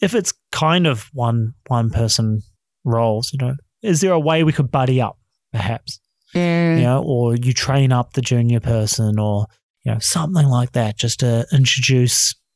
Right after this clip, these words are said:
Speaker 1: a bit of cross-pollination and a bit of, you know,
Speaker 2: Skill development.
Speaker 1: teamwork and
Speaker 2: Yep.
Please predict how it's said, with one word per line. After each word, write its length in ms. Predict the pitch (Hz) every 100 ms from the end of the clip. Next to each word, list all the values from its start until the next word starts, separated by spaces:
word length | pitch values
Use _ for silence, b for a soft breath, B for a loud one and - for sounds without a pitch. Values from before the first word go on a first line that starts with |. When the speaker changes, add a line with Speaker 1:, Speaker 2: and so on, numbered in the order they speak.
| _ _
Speaker 1:
a 80 | 131
bit 180 | - 120
of 140 | 117
cross-pollination 1000 | - 120 - - 110 110 110 110 117 110
and 160 | 107 104
a 60 |
bit 160 | 110 110
of, 220 | 107 107 - _ -
you 60 | 110
know, 220 | 107 123 175
Speaker 2:
Skill 380 | 165 - 156 139
development. 500 | 143 147 143 139 135
Speaker 1:
teamwork 380 | 127 127 123 -
and 120 | 120
Speaker 2:
Yep. 240 | 117 117